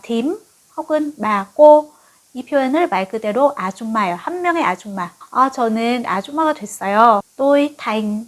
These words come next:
bà thím rồi. thành 뭐뭐, 뭐뭐가 되다.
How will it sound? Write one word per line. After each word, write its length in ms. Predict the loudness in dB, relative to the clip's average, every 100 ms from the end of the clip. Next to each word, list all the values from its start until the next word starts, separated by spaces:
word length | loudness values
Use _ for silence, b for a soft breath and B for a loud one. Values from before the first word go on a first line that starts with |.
| -8
bà 220 | -4 -4
thím 420 | -6 -8 -6 -6
rồi. 480 | -4 0 2 0 -2 b b b _
thành 420 | -8 -4 -4 -4
뭐뭐, 500 | -4 0 4 4 2 -6
뭐뭐가 640 | -6 -4 -4 0 -2 -2
되다. 460 | -10 -6 -2 -2